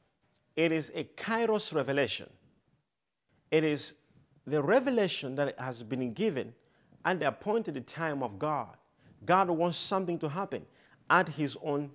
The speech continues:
moment, at his own time. And it has to happen at that time. Now, as I repeat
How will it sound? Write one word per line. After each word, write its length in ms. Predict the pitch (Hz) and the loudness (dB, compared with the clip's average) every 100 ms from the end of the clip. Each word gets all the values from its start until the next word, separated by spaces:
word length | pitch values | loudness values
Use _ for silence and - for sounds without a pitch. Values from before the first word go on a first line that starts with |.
| - | -12
moment, 580 | 135 170 220 156 95 - | -4 0 0 0 -4 -8
at 160 | - 143 | -6 -6
his 160 | 123 123 | -6 -4
own 180 | 127 | -4
time. 360 | 127 208 202 - - _ - - | -4 -4 -4 -6 -16 _ -20 -4
And 180 | 160 156 | 2 2
it 140 | 139 139 | 0 -2
has 320 | 160 247 - | 0 -2 -2
to 140 | 143 | -4
happen 340 | 123 123 110 - | -4 -6 -8 -12
at 160 | 120 110 | -12 -8
that 240 | 113 - | -8 -8
time. 260 | 123 101 87 _ _ - _ _ _ _ _ _ _ _ _ _ _ _ _ _ _ | -12 -12 -14 _ _ -20 _ _ _ _ _ _ _ _ _ _ _ _ _ _ _
Now, 280 | - 127 98 - - _ - _ - | 0 2 2 -4 -20 _ -20 _ -2
as 180 | 156 151 | 2 4
I 80 | |
repeat 600 | 151 156 233 190 - - | 4 2 0 -4 -6 -12